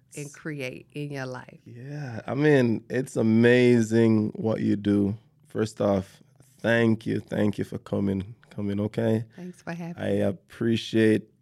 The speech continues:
Speaker 2: you coming by. You know, we A-, as you mentioned, you know, just traveling, connecting is a big deal.
Speaker 1: Yes.
Speaker 2: And the way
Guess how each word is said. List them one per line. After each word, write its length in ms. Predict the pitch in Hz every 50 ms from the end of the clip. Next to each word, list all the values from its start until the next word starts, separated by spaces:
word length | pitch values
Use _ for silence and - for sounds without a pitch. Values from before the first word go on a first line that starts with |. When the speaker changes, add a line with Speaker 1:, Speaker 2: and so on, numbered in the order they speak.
| _ _
Speaker 2:
you 320 | 95 98 104 104 101 101
coming 540 | - - 113 104 104 104 104 101 101 101 98
by. 360 | 101 98 98 98 98 98 98
You 320 | 98 98 - - - 98 98
know, 320 | 98 98 98 98 98 - - _
we 540 | - - 104 104 107 107 104 104 101 101 - - _ _ - - - _ _ _
A-, 160 | - - - -
as 160 | 101 104 101
you 100 | 104 104
mentioned, 640 | 110 110 110 107 107 - 107 104 101 101 95 95 - - _
you 180 | - 98 101
know, 120 | 98 95 92
just 340 | 92 - 101 98 - - -
traveling, 640 | - - 107 110 110 107 104 104 107 104 104 107
connecting 840 | - - 98 98 98 101 101 98 98 _ - 107 101 101 98 98 101 - - _ _ _ _ _
is 160 | 107 101 98
a 100 | 98 95
big 440 | 92 - - _ 98 98 95 98 95
deal. 360 | 90 95 98 101 104 113 135 135 - _
Speaker 1:
Yes. 180 | 190 170 139 107
Speaker 2:
And 160 | 107 104 101
the 80 | 101 101
way 720 | 101 101 104 104 107 113 117 117 110 110 107 107 101 -